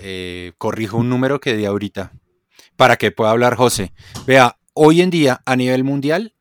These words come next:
un usuario en el primer trimestre de este año le produjo en el trimestre seis dólares con noventa y cinco dólares a Facebook.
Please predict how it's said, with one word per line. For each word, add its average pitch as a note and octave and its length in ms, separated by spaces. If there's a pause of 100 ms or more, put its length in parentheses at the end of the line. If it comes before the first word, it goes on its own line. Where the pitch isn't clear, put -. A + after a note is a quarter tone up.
(120)
un C3 200
usuario B2 640
en A2+ 140
el G#2 100
primer A#2 380
trimestre D3 560
de C3 80
este B2+ 260
año E3+ 320 (380)
le A#2+ 280
produjo B2 1040
en C3 180
el A#2+ 220
trimestre C3 720
seis C#3+ 560
dólares D3+ 520 (100)
con A#2+ 320
noventa A2 560
y F#2+ 80
cinco B2+ 500 (400)
dólares B2+ 600 (100)
a G2 280
Facebook. - 520